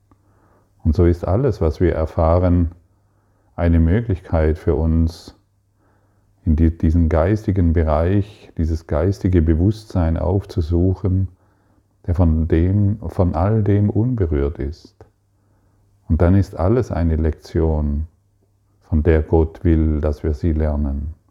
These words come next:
Und dann ist alles ein Hilf-, ein, ein, ein Ruf, dem wir folgen,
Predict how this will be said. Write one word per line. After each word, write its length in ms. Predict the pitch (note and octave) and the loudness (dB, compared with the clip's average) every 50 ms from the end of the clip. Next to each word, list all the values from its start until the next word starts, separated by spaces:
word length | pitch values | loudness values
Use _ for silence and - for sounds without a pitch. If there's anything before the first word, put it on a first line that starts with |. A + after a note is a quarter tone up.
| _ _ _ _ _ _ _ _ _ _ _ _ _ _ _ _ _ - | _ _ _ _ _ _ _ _ _ _ _ _ _ _ _ _ _ -4
Und 120 | F2 D#2 | -2 2
dann 140 | E2 E2 F#2+ | 2 4 4
ist 180 | G#2 G2+ - - | 2 0 -2 -2
alles 320 | - F#2 A2 C3 A#2+ G#2 | -2 -2 -2 -2 -2 -2
ein 220 | F#2+ D#2 D#2+ D#2 | -2 -2 -2 0
Hilf-, 400 | D2+ D#2 E2+ F2+ F#2+ F#2 F2+ - | 0 2 2 2 2 0 -2 -2
ein, 160 | - F2+ D#2+ D#2 | -2 -2 -2 -2
ein, 260 | - E2 D#2+ D#2+ D#2 | -2 -2 -4 -4 -4
ein 240 | D2+ D#2+ D#2 D#2 D#2 | -4 -2 -2 0 0
Ruf, 800 | D#2 D#2 F2 F#2+ A2 A#2 A2+ G2 D#2+ - - - - - - - _ _ _ _ _ _ _ _ _ _ _ _ _ _ _ _ _ _ _ _ _ _ _ _ _ _ _ _ _ _ _ _ _ _ _ _ _ _ _ _ _ _ _ _ _ - | 2 2 4 4 4 4 2 2 0 -4 -8 -14 -20 -20 -20 -20 _ _ _ _ _ _ _ _ _ _ _ _ _ _ _ _ _ _ _ _ _ _ _ _ _ _ _ _ _ _ _ _ _ _ _ _ _ _ _ _ _ _ _ _ _ 0
dem 200 | F#2 E2+ E2 D#2 | 2 4 4 4
wir 140 | D#2+ D#2 D2 | 4 2 2
folgen, 600 | - - - F2+ G2+ A2 A2 - D#2 C#2 B1+ | 0 0 0 0 0 0 -2 -2 -4 -6 -8